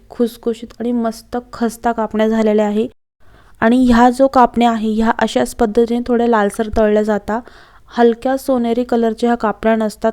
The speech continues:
लालसरच कापण्या असतात, त्यामुळेच त्याच्यामध्ये छान मस्त खस्ता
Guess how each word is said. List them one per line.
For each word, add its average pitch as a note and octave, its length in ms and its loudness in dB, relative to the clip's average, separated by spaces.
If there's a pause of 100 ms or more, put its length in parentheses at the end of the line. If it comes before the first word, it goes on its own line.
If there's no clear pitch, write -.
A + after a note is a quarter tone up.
लालसरच A3 540 -2
कापण्या G#3 360 -4
असतात, G#3+ 300 -6 (120)
त्यामुळेच G#3+ 440 -2
त्याच्यामध्ये A3+ 520 -4
छान A3 300 -6
मस्त A3 360 -6 (180)
खस्ता A3 480 -4